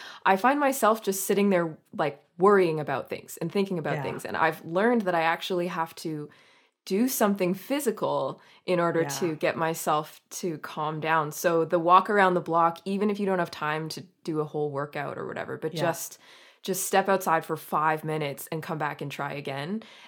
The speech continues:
Speaker 1: And almost every time, in my experience anyway,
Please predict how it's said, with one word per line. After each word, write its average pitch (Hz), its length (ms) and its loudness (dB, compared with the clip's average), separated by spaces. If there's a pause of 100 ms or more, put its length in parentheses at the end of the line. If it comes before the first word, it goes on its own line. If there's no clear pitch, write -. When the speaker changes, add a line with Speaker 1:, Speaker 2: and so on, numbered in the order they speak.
Speaker 1:
And 170 160 0
almost 220 480 6
every 185 240 -2
time, 170 340 -4
in 147 80 -6
my 143 180 -6
experience - 580 -12
anyway, - 500 -10